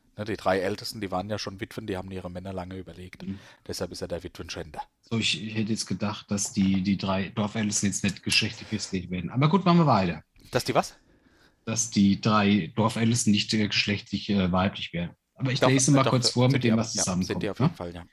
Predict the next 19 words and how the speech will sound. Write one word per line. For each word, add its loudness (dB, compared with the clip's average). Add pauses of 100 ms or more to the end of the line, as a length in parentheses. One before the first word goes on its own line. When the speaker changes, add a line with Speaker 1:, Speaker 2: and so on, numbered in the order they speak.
(160)
Speaker 1:
Ja. -6
Speaker 2:
Und -2
dann 6
haben 8
wir 6
nämlich 4
für -6
heute -2
geschafft. 2
Und 2
dann 4
hast 0
du 6
deinen 4
Einstieg 2
in 4
die 4
nächste -2
Folge. -20